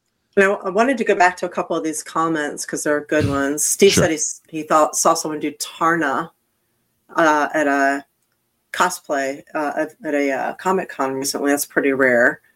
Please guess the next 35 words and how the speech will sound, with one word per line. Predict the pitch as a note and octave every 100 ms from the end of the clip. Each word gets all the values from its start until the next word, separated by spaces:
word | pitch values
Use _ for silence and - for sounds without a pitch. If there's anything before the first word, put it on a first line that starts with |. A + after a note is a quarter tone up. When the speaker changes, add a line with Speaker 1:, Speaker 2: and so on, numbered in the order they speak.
| _ _ _ _ -
Speaker 1:
I | G3
saw | E4 E4
a | -
female | - F#3+ E3+ C#3+ C3
Loki | C#3+ F3 - G#3
once. | E3 C3+ C3+ D#3 - - - -
Uh, | D#3+ D3 D3 C#3+ C#3+
Speaker 2:
The | C#3+
fuck | G2 A#2+ -
is | F2
Tarna? | - F#2+ A2+
Speaker 1:
giant, | - G4 A4
Speaker 2:
What's | G4+ - _ _ _ _ _ _ _ _ _ -
Speaker 1:
uh, | G#3+ G#3 G3+ F#3+ F#3+ F#3+ F#3+
look | E3
it | -
up. | D#4+ - _ _ -
<laughs> | A3+ _ _ _ _ _ _ _ _
Speaker 2:
Okay, | _ - - - -
Tarna. | -
Speaker 1:
Look | -
it | A3
up. | A3+ - _ -
I | -
Speaker 2:
Got |
it. | -
Speaker 1:
saw, | - F#4 F4 F4 E4+ E4+ E4+ E4+ E4+ E4 E4+
yeah, | F4
I've | D#3 F3+
seen | B3
some | G#3+ F#3+
really | E3+ E3
unusual | D3+ D3 D3 C#3+ C#3+
ones. | C#3+ C#3 C#3+ D3+ - -
Um, | D#3+ D3+ D3 D3 D3 D3